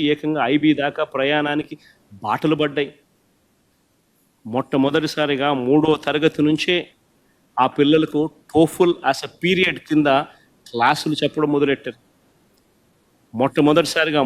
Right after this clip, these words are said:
మూడో తరగతి నుంచే ఆ పిల్లలకు సబ్జెక్ట్ టీచర్ కాన్సెప్ట్ అందుబాటులోకి వచ్చింది. మొట్టమొదటిసారిగా ఆ పిల్లలకు బైలింగ్వల్ టెక్స్ట్ బుక్స్, ఒక పేజీ ఇంగ్లీషు,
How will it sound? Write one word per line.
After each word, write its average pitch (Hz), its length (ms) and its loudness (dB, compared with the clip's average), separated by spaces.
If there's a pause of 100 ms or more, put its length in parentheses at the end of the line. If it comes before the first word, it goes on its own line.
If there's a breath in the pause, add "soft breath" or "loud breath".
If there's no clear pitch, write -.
మూడో 156 200 4 (140)
తరగతి 147 380 -4
నుంచే 139 240 -2 (140)
ఆ 135 120 2
పిల్లలకు 156 340 0 (120)
సబ్జెక్ట్ 135 400 -4
టీచర్ 156 340 -6
కాన్సెప్ట్ 156 440 0 (400)
అందుబాటులోకి 151 640 2
వచ్చింది. - 280 -14 (1000)
మొట్టమొదటిసారిగా 147 1000 0
ఆ 135 120 -6
పిల్లలకు 151 420 0 (160)
బైలింగ్వల్ 160 560 4
టెక్స్ట్ - 240 -6
బుక్స్, - 240 -16 (960)
ఒక 120 100 -6 (100)
పేజీ 147 220 4 (100)
ఇంగ్లీషు, 151 340 0